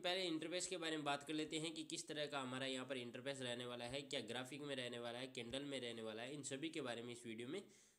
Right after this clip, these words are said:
बात कर लेते हैं। चलिए बात कर लेते हैं सबसे पहले हम interface के बारे में। interface आप देखेंगे तो आपका ये अभी फ़िलहाल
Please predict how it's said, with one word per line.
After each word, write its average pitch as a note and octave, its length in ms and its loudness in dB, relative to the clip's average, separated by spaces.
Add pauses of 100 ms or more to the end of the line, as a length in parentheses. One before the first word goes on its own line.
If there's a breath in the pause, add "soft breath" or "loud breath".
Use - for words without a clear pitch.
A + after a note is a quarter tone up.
(100 loud breath)
बात D#3+ 340 4
कर B2+ 60 2
लेते A#2+ 260 0
हैं। A2 180 -6 (1600 soft breath)
चलिए G3 180 4
बात F3 240 8
कर F#3+ 80 0
लेते G3 220 4
हैं F3+ 140 4
सबसे F#3 280 0
पहले F#3 180 2
हम E3+ 140 2
interface D#3 500 0
के E3+ 100 -2
बारे D3 180 2
में। D3+ 140 0
interface D#3 400 0
आप E3 100 0
देखेंगे D#3 400 2
तो D#3 100 -2
आपका C#3+ 240 2
ये D3 180 2
अभी C#3 280 -2
फ़िलहाल C3 400 -2